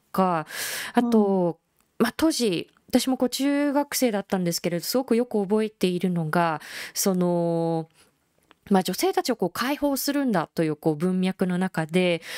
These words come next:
Speaker 1: こう、タリバン政権下では、こう、まあ、女性たちが、こう、ブルカをかぶって、こう、大変なんだっていうふうに、こう、抑圧の象-、象徴のように、こう、ブルカ、まあ、頭の先から、頭の上から、こ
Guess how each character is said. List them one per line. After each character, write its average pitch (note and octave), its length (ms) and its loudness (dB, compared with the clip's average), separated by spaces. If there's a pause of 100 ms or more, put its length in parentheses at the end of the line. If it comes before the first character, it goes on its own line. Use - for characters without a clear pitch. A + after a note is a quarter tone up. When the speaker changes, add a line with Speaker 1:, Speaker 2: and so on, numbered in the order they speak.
(180)
Speaker 1:
こ E3+ 280 2
う、 - 40 -20
タ - 120 -6
リ G#3 80 2
バ B3 100 2
ン A#3+ 40 0
政 A#3 260 -2
権 A3+ 180 0
下 G3+ 140 0
で F3 100 0
は、 D#3 260 -4
こ E3 380 0
う、 - 20 -10 (560)
ま F#3 80 6
あ、 - 40 4
女 G3 80 -4
性 C#4 240 0
た B3 100 0
ち G#3 100 -2
が、 F3 120 -2
こ D#3 240 0
う、 - 20 -4
ブ F#3 220 2
ル D4 80 2
カ G3 220 -2
を D#3+ 40 -2
か - 140 -4
ぶ E3 140 -2
っ - 20 -8
て、 - 180 -4
こ C#3+ 200 -4
う、 - 40 -12
大 - 160 -10
変 C4+ 220 -2
な C4+ 100 0
ん B3 60 -6
だ F#3 100 -2
っ - 80 -6
て - 80 -6
い D#3+ 60 -2
う - 0 -
ふ - 80 -6
う F3 40 -2
に、 D3+ 60 -4
こ D#3+ 220 2
う、 - 400 -4
抑 G4+ 340 4
圧 G4+ 220 -4
の F#4 80 0
象-、 E4 340 -2
象 E4+ 240 0
徴 E4+ 180 -2
の E4 80 0
よ F#4 120 2
う F#4 40 0
に、 D4+ 120 -2
こ F3+ 340 2
う、 - 20 -20 (160)
ブ G#3+ 140 6
ル F3+ 120 -2
カ、 - 340 -2
ま G#3 100 0
あ、 - 80 -6
頭 E4 380 -2
の D4+ 220 0
先 - 280 -4
か C4 160 2
ら、 B3 280 -2 (340)
頭 D#4 260 0
の D#4 80 2
上 D4+ 100 2
か A#3+ 120 -2
ら、 F3+ 80 -2
こ E3 300 0